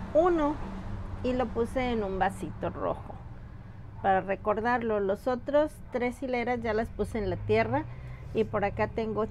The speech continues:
chícharos que no ha germinado ninguno y papayas que solamente ha germinado una.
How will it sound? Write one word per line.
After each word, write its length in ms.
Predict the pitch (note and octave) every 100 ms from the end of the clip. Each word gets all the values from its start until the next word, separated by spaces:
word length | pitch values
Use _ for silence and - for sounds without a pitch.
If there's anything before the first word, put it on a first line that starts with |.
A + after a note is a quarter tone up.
| -
chícharos 560 | C#4+ C#4 D#4 D4+ E4+ -
que 140 | A#3+
no 120 | A3+
ha 40 | A3+
germinado 600 | C#4 B3 A#3 A3 A3+ A#3
ninguno 560 | A3 G#3+ A#3 B3+ D4 - -
y 140 | B3+
papayas 640 | C4 C#4 - C4 B3 C4 -
que 120 | A3+
solamente 760 | - A3+ A3 A3 G#3+ - A3 G3+
ha 100 | G3+
germinado 720 | - G3 G3 F#3 F3 F3+ A3+
una. 300 | C4+ C4